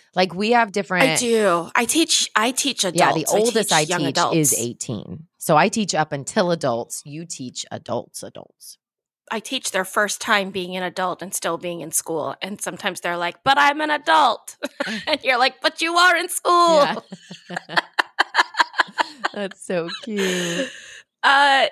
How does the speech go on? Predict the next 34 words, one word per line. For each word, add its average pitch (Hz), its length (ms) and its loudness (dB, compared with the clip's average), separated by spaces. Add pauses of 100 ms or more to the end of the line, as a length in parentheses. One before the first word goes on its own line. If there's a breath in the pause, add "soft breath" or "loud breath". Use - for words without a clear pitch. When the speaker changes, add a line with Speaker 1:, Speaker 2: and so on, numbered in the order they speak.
(180)
Speaker 2:
yeah, 330 440 4
I 285 120 4
think 381 220 -2
it's 440 160 -2
the 415 100 -8
same 294 260 -2
thing 269 200 -6
for 240 140 -6
me. 214 240 0
It's - 220 -4
literally, 247 440 4
like, 247 200 0
take - 220 -4
the 185 80 -8
class 180 300 0
seriously. - 800 -4 (540)
Just 233 220 0 (100)
c-, - 120 -12
show 277 300 2
up 294 140 0
and 262 100 0
be 240 120 -4
prepared, 208 540 -2
Speaker 1:
Yeah. 269 60 2
Speaker 2:
especially 339 380 4
because 330 260 2
a 269 60 4
lot 226 220 4
of 226 60 -2
the 233 80 0
classes 220 440 0
that 202 140 2
I 185 120 2
teach - 540 -4